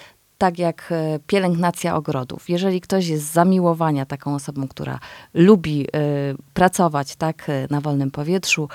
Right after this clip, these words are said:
e, lubi pracować z zielenią i wie, co chce robić, to ma szansę odnieść sukces na, e, rynku. E, no i my takim osobom przyznajemy wtedy dotację.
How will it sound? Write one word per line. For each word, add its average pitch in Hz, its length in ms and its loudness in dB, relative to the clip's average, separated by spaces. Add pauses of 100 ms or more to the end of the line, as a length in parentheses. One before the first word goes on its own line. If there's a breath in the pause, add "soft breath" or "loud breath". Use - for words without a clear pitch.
(220 loud breath)
e, 147 240 2
lubi 175 240 2
pracować 151 460 -4
z 139 140 -8
zielenią 151 600 0 (400 loud breath)
i 175 100 -2
wie, 175 380 4 (380)
co 202 180 4
chce 151 260 -4
robić, 139 460 -4 (300 soft breath)
to 302 120 4
ma 277 200 8
szansę 196 720 2
odnieść 165 640 -4
sukces - 640 -8 (380 soft breath)
na, 170 300 2 (100)
e, 151 260 0 (140)
rynku. 170 600 2 (340 loud breath)
E, 165 300 2
no 180 200 2
i 262 100 8
my 196 160 6
takim 185 340 -2
osobom 156 680 -4 (220)
przyznajemy 147 580 -2
wtedy 127 300 -10
dotację. - 500 -6